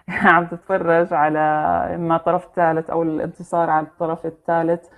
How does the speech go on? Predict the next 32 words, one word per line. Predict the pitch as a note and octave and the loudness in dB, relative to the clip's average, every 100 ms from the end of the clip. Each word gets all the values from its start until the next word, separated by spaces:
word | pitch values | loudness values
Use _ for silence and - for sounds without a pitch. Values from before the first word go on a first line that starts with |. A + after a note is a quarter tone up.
| - _ - | -20 _ -6
لأنه | E3+ F3 | -4 -2
مبين | E3 E3+ E3+ D#3+ | 2 2 2 0
عندي | D#3+ D#3+ D#3 | -2 -2 -2
The | |
Lovers، | D#3 D#3 E3+ E3+ E3 E3 - - | 0 2 2 2 0 -2 -12 -12
آه، | D3 D3 D3 | -8 -6 -6
في | D3 F3 E3 D#3+ | -6 -4 -2 -2
رجوع | E3 D3+ F3+ D3+ - | -2 -2 2 4 2
أكيد، | F3 - E3+ D#3+ D#3+ D#3+ | -2 -6 -4 -4 -6 -6
وفي، | D3+ - E3 D#3+ D#3+ D#3+ | -6 -6 -6 -4 -2 -2
آه، | D#3 D#3 D#3+ D#3+ D#3 - - _ - | -2 -2 -4 -4 -8 -18 -20 _ 0
آه، | D#3+ E3 | 4 4
حتى | - G3 F3+ | 2 0 2
الناس | F3 F3+ F3+ | 2 2 0
اللي، | D#3+ D3 D3 | -2 -2 0
اللي | D3 | -2
موجودة | D3+ D#3 E3 F#3+ E3 | -2 -4 -2 -2 0
مع | D#3 C#3+ | 0 2
بعضها | D#3+ E3 - | 2 0 -2
من | D3+ D#3 | -6 -6
الأصل | D3+ E3+ E3+ E3 E3 | -4 -4 -2 -4 -4
في، | - E3 D#3 D#3 D#3 | -6 -4 -2 0 0
آه، | D#3 D3 - - - - | 0 -2 -6 -10 -16 -12
تطور | E3 F3+ E3+ E3 E3 | -2 0 2 2 0
في | - D#3 D#3 D3+ | -6 -4 -2 -4
ال-، | D3 D3 | -4 -4
المشاعر | D#3+ D#3+ D#3 D#3+ F3+ E3+ D3+ D#3 D#3 | -4 -4 -4 -4 2 4 4 0 -4
خلينا | - D#3 E3 D#3+ | -8 -6 -6 -6
نقول، | - D#3+ D#3+ - | -6 -6 -6 -4
أو | D#3 D#3+ | -4 -4
في | - | -4
العلاقة. | E3 D#3+ E3 E3 E3 D#3+ | -2 2 4 4 2 -6